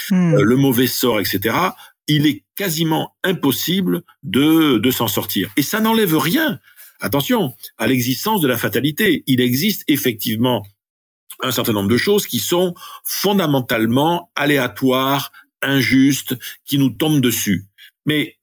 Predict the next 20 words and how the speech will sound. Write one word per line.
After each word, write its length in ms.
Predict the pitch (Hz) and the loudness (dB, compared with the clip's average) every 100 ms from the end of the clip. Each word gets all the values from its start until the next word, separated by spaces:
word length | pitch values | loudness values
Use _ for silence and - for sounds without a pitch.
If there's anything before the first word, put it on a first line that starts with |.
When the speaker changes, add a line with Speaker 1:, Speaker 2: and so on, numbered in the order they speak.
| 185 | 0
Speaker 2:
une 160 | 202 | 2
fois, 440 | - 214 208 123 - _ | 2 0 0 -2 -4 _
une 140 | 139 | 0
fois 220 | 139 175 160 | 2 -2 -2
de 40 | |
temps 260 | - 151 139 | -2 0 0
en 120 | 165 | -2
temps, 300 | 202 190 123 - - - | -2 -2 -2 -6 -6 -2
mais 80 | |
lorsque 400 | 151 226 - 220 | 2 0 0 -2
ça 320 | 196 165 131 - _ - | 0 -2 -4 -8 _ -10
prend 160 | 185 202 | -2 -2
un 80 | |
caractère 800 | 117 139 135 - - 147 123 85 - - - - | -2 -2 -4 -4 -2 0 0 -2 -8 -16 -14 -6
régulier, 840 | 127 175 156 139 110 120 160 190 - - - | -2 0 2 4 4 4 2 -2 -6 -20 -4
la 180 | 120 143 | 0 2
loose, 540 | 190 240 147 101 87 | 4 4 4 0 -4
si 200 | - - | -4 0
vous 140 | 113 | 2
voulez, 440 | 113 127 175 208 | 4 4 2 0